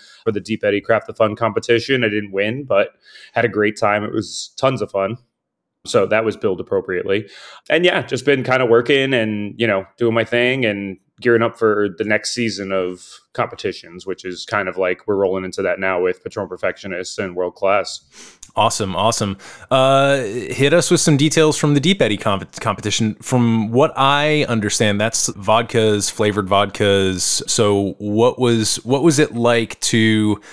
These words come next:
Speaker 2: use those spirits in a competition format?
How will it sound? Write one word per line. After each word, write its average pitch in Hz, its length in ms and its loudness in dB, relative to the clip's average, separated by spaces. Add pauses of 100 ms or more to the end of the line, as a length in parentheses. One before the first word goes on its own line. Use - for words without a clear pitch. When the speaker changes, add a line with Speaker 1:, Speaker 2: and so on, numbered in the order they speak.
(200)
Speaker 2:
use 104 300 0
those 107 220 2
spirits 107 360 -2
in 101 80 -2
a 95 40 -4
competition 95 640 -4
format? 85 500 -6